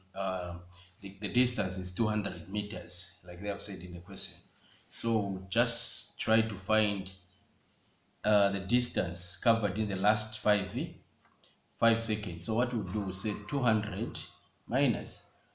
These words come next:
one hundred and twenty. Our answer will be thirty-eight.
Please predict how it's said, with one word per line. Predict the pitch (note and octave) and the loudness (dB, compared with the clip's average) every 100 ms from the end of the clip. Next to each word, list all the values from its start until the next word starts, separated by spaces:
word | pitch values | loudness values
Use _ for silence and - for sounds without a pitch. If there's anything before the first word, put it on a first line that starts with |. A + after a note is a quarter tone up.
| _ | _
one | - G#2 A2 G#2 G#2 B2+ - _ _ _ _ _ _ _ | -6 0 2 0 -2 -6 -10 _ _ _ _ _ _ _
hundred | A2 G#2+ F#2 | -2 -2 -2
and | F2+ F2 - | -6 -6 -6
twenty. | G#2 G#2 G2 - E2 E2+ _ _ _ _ _ | -4 -2 -2 -6 -8 -12 _ _ _ _ _
Our | F#2+ G2 | -6 0
answer | A2+ A2+ | 0 2
will | A2+ E2+ | -2 -2
be | G#2 A2+ | -4 -4
thirty-eight. | - - G#2+ F#2+ A#2+ F#2 - - | -6 -4 -4 0 2 2 -2 -10